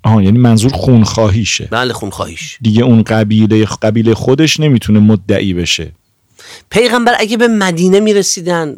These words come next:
Speaker 2: مسئولیت به دوش اوس و خزرج می‌افتاد.
Speaker 1: درست.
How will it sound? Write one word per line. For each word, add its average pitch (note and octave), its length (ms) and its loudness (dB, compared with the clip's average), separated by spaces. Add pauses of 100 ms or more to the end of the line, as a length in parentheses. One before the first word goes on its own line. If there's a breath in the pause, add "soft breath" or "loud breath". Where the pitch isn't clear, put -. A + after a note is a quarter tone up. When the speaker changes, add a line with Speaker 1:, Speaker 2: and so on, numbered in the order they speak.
Speaker 2:
مسئولیت D#3 640 -4
به F3 80 -6
دوش D#3 240 -6
اوس B2 240 -4
و - 20 -10
خزرج F#2 420 -8
می‌افتاد. - 400 -20 (180)
Speaker 1:
درست. - 440 -14